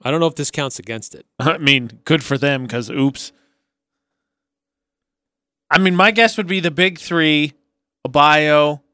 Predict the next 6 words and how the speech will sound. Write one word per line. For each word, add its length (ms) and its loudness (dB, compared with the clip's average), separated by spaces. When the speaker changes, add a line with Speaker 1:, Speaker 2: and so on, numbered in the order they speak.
Speaker 2:
Mourning. 680 0
Well, 80 -4
that's 220 0
five. 720 -2
Speaker 1:
Jimmy 200 -4
Butler. 680 -4